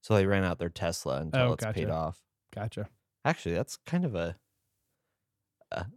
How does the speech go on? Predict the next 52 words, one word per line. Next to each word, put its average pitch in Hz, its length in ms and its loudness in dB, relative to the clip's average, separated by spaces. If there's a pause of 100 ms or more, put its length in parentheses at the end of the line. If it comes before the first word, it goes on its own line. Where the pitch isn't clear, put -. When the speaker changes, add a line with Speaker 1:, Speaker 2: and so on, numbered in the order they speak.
Speaker 1:
that'd 120 180 -2
be 123 140 -2
an 92 180 -2
interesting 95 560 -2
way 85 220 2
to 80 120 -6
get 85 260 -4
just, - 240 -6
like, 82 200 -2
a - 60 -4
fleet 98 400 -6
of 82 160 -6
cars, 85 400 -4
and 90 80 -6
then 82 120 -4
you're 82 100 -8
just - 240 -10 (200)
a 82 80 -2
rental 87 360 -6
company. - 440 -14
Speaker 2:
That's 160 200 6
what 151 80 6
I 139 100 4
think 127 200 -2
this 120 140 -4
guy 104 220 -4
is, 120 240 0
to 107 80 -8
be 110 80 -4
honest. 123 460 -4
Speaker 1:
Yeah. 85 240 0 (180)
Speaker 2:
Because, 139 480 0
I 131 80 -2
mean, 131 180 0
he 135 260 4
handles 127 420 0
it 101 100 -6
very 143 200 2
much 135 220 0
like 123 120 0
a 110 80 -4
business. 113 680 -4 (1120)
And 113 300 -6
so 113 200 0
I 113 140 0
think 123 320 -2
if 120 220 -4
I 131 100 2
were 127 80 0
to 117 60 -2
look 120 260 -6
up, 120 180 -4